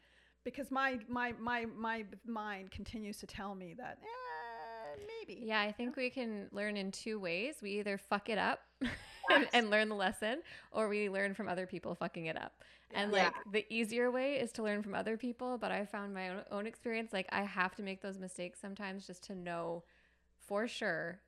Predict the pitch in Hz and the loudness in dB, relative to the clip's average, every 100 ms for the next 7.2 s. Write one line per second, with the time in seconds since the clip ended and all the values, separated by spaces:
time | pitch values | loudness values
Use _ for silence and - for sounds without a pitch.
0 | _ 202 208 233 226 180 175 175 165 165 | _ -2 0 2 2 2 2 -4 -8 -10
1 | 202 190 - 180 202 202 190 190 190 170 | -10 -10 -4 -4 -2 -2 -2 -4 -4 -4
2 | 175 185 196 180 180 160 - 175 170 175 | -6 -8 -8 -6 -6 -6 -4 -4 -4 -6
3 | - - 226 233 247 294 330 - - 220 | -8 -8 -6 -6 -6 -8 -10 -16 -18 -16
4 | 208 202 190 - - 208 208 - 208 208 | -14 -16 -18 -14 -2 0 0 2 0 0
5 | 190 196 185 180 185 185 185 185 180 185 | -2 -2 -2 -2 -4 -4 -6 -4 -4 -4
6 | 180 170 180 175 175 - - 185 - - | -6 -6 -6 -2 -4 -4 -4 -2 -2 -4
7 | 185 | -6